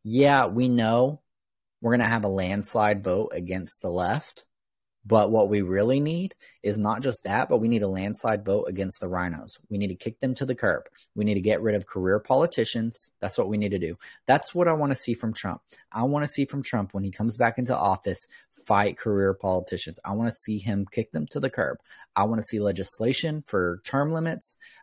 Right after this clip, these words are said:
Uh, that's, that's what I wanna see. And I think a lot of us wanna see that. And that's why we need America First Patriots in there.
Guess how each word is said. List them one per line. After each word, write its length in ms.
Uh, 100
that's, 320
that's 240
what 100
I 120
wanna 280
see. 340
And 80
I 60
think 180
a 60
lot 200
of 100
us 160
wanna 160
see 180
that. 220
And 160
that's 200
why 140
we 120
need 120
America 400
First 260
Patriots 520
in 240
there. 340